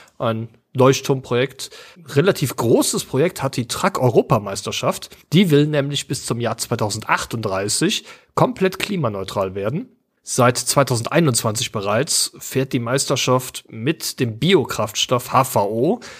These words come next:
was nichts anderes ist als hydriertes Pflanzenöl, mit dem alle Trucks betankt werden.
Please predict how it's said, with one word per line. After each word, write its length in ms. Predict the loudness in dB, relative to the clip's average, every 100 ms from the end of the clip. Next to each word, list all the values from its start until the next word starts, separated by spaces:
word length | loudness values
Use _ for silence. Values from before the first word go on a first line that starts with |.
| -14 -2
was 440 | 0 2 -2 -4
nichts 300 | -8 -6 -4
anderes 340 | -2 -2 -2 -2
ist 220 | -6 -4
als 240 | -4 0
hydriertes 440 | 2 4 2 2 -2
Pflanzenöl, 680 | 0 2 0 2 4 2 0 -14 -20
mit 240 | -12 -4
dem 120 | -4 -2
alle 240 | 0 0
Trucks 340 | 0 0 0
betankt 440 | -2 -2 -2 -2 -2
werden. 420 | 0 0 -2 -8